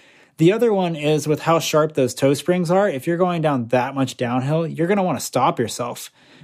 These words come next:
I don't know if you want to have something that rockered up front on you. Like, I think you might feel like you're falling forward a little too much. And I think that rocker profile out of what you've given us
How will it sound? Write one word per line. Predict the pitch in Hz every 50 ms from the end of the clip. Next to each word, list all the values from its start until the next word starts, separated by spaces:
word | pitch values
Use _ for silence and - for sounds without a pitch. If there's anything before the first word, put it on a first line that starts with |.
| - -
I | 143
don't | 160 185 190
know | 196 196
if | 151 -
you | 156 139 127
want | 120 123 127 147 160 165 156 143 - -
to | - 143 131
have | 120 131 127 127 127 123 123 117 113 - - _ _ _ _ _ _
something | - - - 135 123 123 135 127 120 110 107
that | - 123 120 127 131 131 - _ _ -
rockered | 135 127 127 117 113 - 127 123
up | 123 117 120
front | - - - 131 123 123 120 120 - - _ _ _ _ _ _ _ _ _ _ _ _ _ _ _ _ _ -
on | 131 - 170 175 139
you. | 113 107 - - - -
Like, | 135 127 123 - - -
I | 139 139
think | 135 170 160 151
you | 160 151
might | 151 147 135 -
feel | - 151 147 147
like | 139 -
you're | 131 120
falling | - - 135 135 131 123 113
forward | - - 131 131 135 131 123
a | 117
little | 120 123 117 107 101
too | - - - 151 151 143
much. | 127 113 104 104 - - - - _ _ _ - - - - - - _ _ _ -
And | 127 135
I | 131 131
think | 131 - 156 156 151 156
that | 151 139 131 127 127 - - _ _ _ _
rocker | - 139 147 147 143 139 151 135
profile | - - 139 139 143 135 - 131 123 123 123 123
out | 127 127 131 131
of | 127 117 123
what | 135 139
you've | 131 117 107 107
given | - 143 156 175 185 175 151
us | 135 123 120 120 117 - -